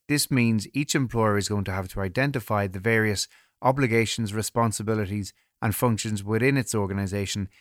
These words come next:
and identify and name the individuals within the organisation who has ownership for that particular function and responsibility. The whole idea here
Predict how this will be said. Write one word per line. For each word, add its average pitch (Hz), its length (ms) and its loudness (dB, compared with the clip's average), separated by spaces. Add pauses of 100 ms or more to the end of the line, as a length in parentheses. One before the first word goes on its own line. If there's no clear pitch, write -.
(220)
and 113 140 0
identify 110 680 2
and 98 180 0
name 117 360 2
the 104 120 0
individuals 101 560 -2
within 110 320 0
the 139 120 4
organisation 95 680 -2 (320)
who 117 320 0
has 110 240 2
ownership 104 460 0
for - 100 -18
that 98 200 -6
particular 98 440 -6
function 104 360 -4
and 98 100 -4
responsibility. 95 760 -4 (480)
The 113 60 -2
whole 156 240 4
idea 113 340 4
here 98 460 2